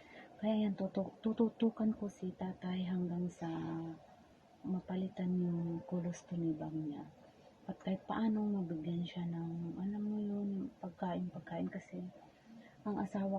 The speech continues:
kasi niya na masukan lang, matanda na rin. Tapos, para lang makapag-aral sa dalawa niyang anak. Yung si God na lang ang magsusukli sa kabutihan ng mga nagawa natin.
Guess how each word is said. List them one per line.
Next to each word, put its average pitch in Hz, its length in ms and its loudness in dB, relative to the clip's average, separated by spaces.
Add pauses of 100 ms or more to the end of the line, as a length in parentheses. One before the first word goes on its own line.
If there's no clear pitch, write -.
kasi 190 240 -4
niya 185 240 0
na 180 160 0
masukan 175 560 -2
lang, 170 160 -2
matanda 170 400 0
na 175 240 0
rin. 170 320 0
Tapos, 170 560 -8
para 185 240 2
lang 180 160 2
makapag-aral 180 800 0
sa 175 320 -2
dalawa 190 400 0
niyang 196 400 0
anak. 180 240 -4 (480)
Yung 247 160 8
si 202 160 0
God 208 240 8
na 208 80 4
lang 202 160 2
ang 202 320 0
magsusukli 190 560 -4
sa 180 480 -4
kabutihan 180 640 0
ng 180 160 2
mga 170 280 0 (280)
nagawa 180 320 2
natin. 170 640 0